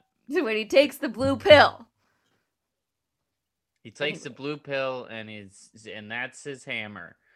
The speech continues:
Speaker 1: Oh, well, no, that's Limitless that I'm thinking of. Okay.
Speaker 2: <laughs> Limitless starring Rocket Raccoon.
Speaker 1: Rocket Raccoon. Let's go today. Let's back
Speaker 2: Uh,
Speaker 1: up a
Speaker 2: but
Speaker 1: little bit, though.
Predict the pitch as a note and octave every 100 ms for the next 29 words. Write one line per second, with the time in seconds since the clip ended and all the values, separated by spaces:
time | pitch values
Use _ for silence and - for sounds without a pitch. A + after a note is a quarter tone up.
0 | _ _ - A#3+ A#3+ A#3 A3+ G#3+ G#3+ A#3
1 | G#3+ G3 F#3 D3 D#3 - - D3 A3 -
2 | F#3 - - - - B3 E3 C#3 - C4
3 | - D#4 - - - F#4+ - - A4 G#4+
4 | F#4+ _ _ _ _ - - - - -
5 | C4 - F3 G#3 F3 C#3+ - E3 D3+ C3+
6 | B2+ E3 E3 E3 D#3 D3+ E3 C#3+ C3 G#2+
7 | F2 - _ _ _ _ _ - C#4+ C#4+
8 | - A#3+ B3 - B3 C#4+ C#4+ C#4+ G#3+ F3+
9 | F3+ F#3 F3+ - _ _ A3 D#4 D#4+ -
10 | _ - B3+ B3+ A#3+ - - G3+ B2+ -
11 | _ _ - - F#3 G3 A3 G3 G3 E3+
12 | D#3 D#3 - E3 C#3